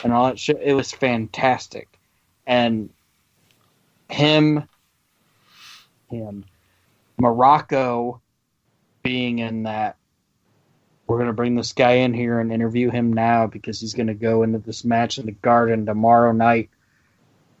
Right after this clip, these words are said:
Let's talk to Don Morocco now." And then he would cut that fucking promo and just talk you into the fucking building. Don Morocco was great, in my opinion.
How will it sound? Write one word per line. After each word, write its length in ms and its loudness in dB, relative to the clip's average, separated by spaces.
Let's 220 -4
talk 340 -2
to 60 -10
Don 300 0
Morocco 560 2
now." 440 2
And 120 -6
then 140 -2
he 160 0
would 220 2
cut 240 -2
that 240 -6
fucking 360 -2
promo 600 2
and 300 4
just 380 -10
talk 320 0
you 120 0
into 180 -4
the 60 -6
fucking 480 -6
building. 400 -4
Don 240 2
Morocco 480 -2
was 160 -20
great, 380 -16
in 100 -8
my 200 -4
opinion. 420 -16